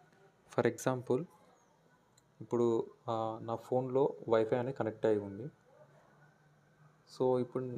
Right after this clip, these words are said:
నాకు ఈ పాస్వర్డ్ అనేది నాకు తెలియదు. మా ఫ్రెండ్ నన్ను పాస్వర్డ్ అడుగుతుండు. So, అప్పుడు నేనేం చేస్తానంటే, ఇందులో సెట్టింగ్స్‌కు వెళ్ళి,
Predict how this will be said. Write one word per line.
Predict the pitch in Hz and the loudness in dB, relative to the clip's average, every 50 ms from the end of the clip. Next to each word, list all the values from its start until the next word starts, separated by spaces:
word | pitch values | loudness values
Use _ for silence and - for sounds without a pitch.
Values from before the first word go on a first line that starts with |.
| - - _ _ _ _ _ _ _ _ _ _ 117 | -12 -16 _ _ _ _ _ _ _ _ _ _ -8
నాకు | 117 - - | -6 -6 -8
ఈ | - | -2
పాస్వర్డ్ | - 113 117 117 - - 127 | 2 2 2 2 2 -2 -2
అనేది | 127 131 139 | -2 -2 -2
నాకు | 127 120 - - | -4 -4 -2 -2
తెలియదు. | 117 107 107 101 107 - - - _ _ - | 0 0 0 0 -2 -4 -8 -16 _ _ -4
మా | 120 113 | -2 -2
ఫ్రెండ్ | - - 120 117 120 127 135 139 135 | 0 0 -2 -2 0 0 -2 -2 -2
నన్ను | 131 120 120 127 | -4 -4 -4 -6
పాస్వర్డ్ | 127 - 113 113 110 - 117 110 | -2 0 0 0 2 0 0 0
అడుగుతుండు. | 107 104 101 - - 104 101 101 - - _ _ _ _ _ - _ _ _ _ _ _ _ _ _ _ _ - - - | 0 -2 -6 -8 -12 -14 -14 -14 -16 -18 _ _ _ _ _ -20 _ _ _ _ _ _ _ _ _ _ _ -10 -4 0
So, | 123 120 | 2 2
అప్పుడు | 120 123 131 127 | 2 0 -2 -2
నేనేం | 123 117 117 120 127 131 | -2 -2 -2 -2 0 0
చేస్తానంటే, | 135 131 - - 113 110 107 104 104 - 135 185 202 - _ _ _ _ _ _ _ _ _ _ _ _ _ _ _ - _ _ _ _ _ _ 605 587 539 539 _ _ _ _ _ - - _ _ _ _ _ _ _ _ - | 0 0 0 -4 -8 -6 -8 -8 -8 -6 -6 -6 -6 -8 _ _ _ _ _ _ _ _ _ _ _ _ _ _ _ -20 _ _ _ _ _ _ _ _ -20 -20 _ _ _ _ _ -20 -20 _ _ _ _ _ _ _ _ -12
ఇందులో | - 127 120 120 127 120 120 120 | -10 -6 -2 0 4 4 4 4
సెట్టింగ్స్‌కు | - - 123 - - 147 143 - - - 135 | 4 0 -2 -2 0 -2 -4 -2 0 0 2
వెళ్ళి, | - - 117 113 107 113 151 | 2 2 0 0 0 0 -2